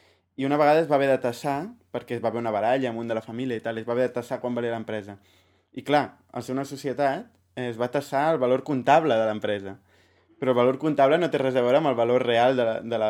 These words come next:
de la societat. O sigui, de fet, es va tassar, no sé si eren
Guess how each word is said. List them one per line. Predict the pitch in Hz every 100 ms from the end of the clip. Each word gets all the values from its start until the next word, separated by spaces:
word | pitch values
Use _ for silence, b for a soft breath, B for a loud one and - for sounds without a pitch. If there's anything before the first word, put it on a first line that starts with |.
| -
de | 110 107
la | 107
societat. | 110 113 98 143 127
O | _ _
sigui, | - 123
de |
fet, | 123 127
es | 143
va | 143
tassar, | 127 127 135
no | 143
sé | 123
si | 120 123
eren | 123 139